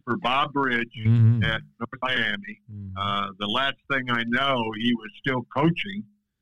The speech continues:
Speaker 1: Uh, he's a doctor.
Speaker 2: Yeah.
Speaker 1: Uh, he's, he's a doctor there, uh, near Mexico, Indiana,
Speaker 2: Uh-huh.
Speaker 1: Uh, in fact, uh, if I'm not mistaken, uh,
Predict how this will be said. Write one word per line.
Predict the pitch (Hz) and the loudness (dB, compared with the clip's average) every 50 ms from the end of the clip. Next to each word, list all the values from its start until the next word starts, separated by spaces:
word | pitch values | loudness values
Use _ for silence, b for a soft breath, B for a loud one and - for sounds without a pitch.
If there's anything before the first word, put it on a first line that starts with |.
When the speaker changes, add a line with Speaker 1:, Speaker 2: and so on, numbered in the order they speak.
| _ _ _ _ _ _ _ _ _ | _ _ _ _ _ _ _ _ _
Speaker 1:
Uh, | - 107 107 104 | -2 -2 0 0
he's | 117 139 139 120 | 0 -2 -2 -4
a | 110 98 - - | -6 -6 -4 -2
doctor. | 117 143 143 - _ _ - - - | -2 -2 -4 -6 _ _ -12 0 4
Speaker 2:
Yeah. | 110 113 127 131 107 78 - - - - _ _ _ _ _ _ _ _ _ _ _ _ - | 4 6 6 4 2 0 -2 -6 -14 -20 _ _ _ _ _ _ _ _ _ _ _ _ -4
Speaker 1:
Uh, | 101 101 98 101 101 98 95 | -4 -2 -2 -2 -2 -2 -2
he's, | 98 104 104 104 - - | -2 -2 -2 -4 -6 -2
he's | - 107 107 104 - - - - | 0 0 0 0 -4 -8 -6 -2
a | |
doctor | 120 127 135 139 135 - 131 120 117 | 0 0 0 -2 -2 -2 0 0 2
there, | 117 120 123 123 123 127 123 123 117 113 | 2 2 4 2 2 2 2 2 2 2
uh, | 113 113 110 110 110 107 104 104 104 | 2 2 2 2 2 0 -2 -2 0
near | 107 117 127 131 131 123 120 113 | 0 2 2 2 2 2 2 2
Mexico, | 123 131 - - - 127 120 117 - 127 120 120 113 117 | 0 -2 -4 -6 -6 -6 -4 -2 0 2 2 2 4 4
Indiana, | 120 117 113 - - 113 110 110 110 110 117 123 120 - _ _ | 2 2 0 -2 -2 -2 0 0 0 0 -2 -2 -4 -8 _ _
Speaker 2:
Uh-huh. | 98 98 92 92 90 101 143 - _ _ _ 104 | -14 -12 -12 -12 -12 -14 -16 -18 _ _ _ -2
Speaker 1:
Uh, | 101 101 101 101 101 101 101 98 101 - | 0 2 2 2 2 2 2 0 0 -2
in | - 104 104 101 - - | -2 -2 -2 -2 -2 -2
fact, | 143 135 139 139 135 - _ _ - 117 | 0 2 2 0 0 -4 _ _ -6 -4
uh, | 113 110 107 107 107 104 104 101 101 98 - _ _ _ _ _ _ _ _ _ _ - | -2 0 0 0 0 0 0 -2 -2 -4 -8 _ _ _ _ _ _ _ _ _ _ -14
if | - - | -6 -2
I'm | 107 110 113 | -2 0 0
not | 117 117 120 123 - | 0 0 0 0 -4
mistaken, | 110 101 - - - 131 127 127 - - 123 123 123 117 110 | -8 -12 -10 -6 -2 -2 -2 -2 -2 -2 0 0 0 2 2
uh, | 107 104 104 104 104 101 | 2 2 2 2 0 0